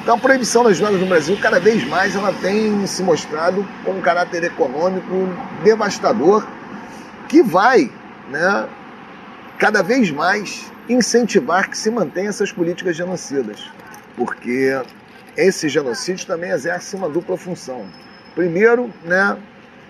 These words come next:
coloca na vala <laughs> aqueles que não têm mais um espaço dentro desse modelo econômico, nem como consumidor e nem como produtor, né,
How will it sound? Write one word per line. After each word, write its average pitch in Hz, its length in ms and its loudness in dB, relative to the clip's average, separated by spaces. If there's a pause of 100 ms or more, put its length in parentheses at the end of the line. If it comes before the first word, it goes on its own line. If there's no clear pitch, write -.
(520)
coloca 156 380 2
na 175 120 0
vala 123 540 -2 (640)
<laughs> 175 200 -2 (680)
aqueles 151 380 -4
que 170 100 -6
não 160 160 -4
têm 160 160 -4
mais 156 220 -6
um 170 140 -6
espaço 151 640 -4
dentro 143 340 -4
desse 143 260 -6
modelo 135 300 -2
econômico, 139 580 -4
nem 190 180 2
como 185 220 2
consumidor 160 840 0 (260)
e 160 80 -4
nem 160 220 2
como 160 240 0
produtor, 151 680 2 (540)
né, 156 260 -4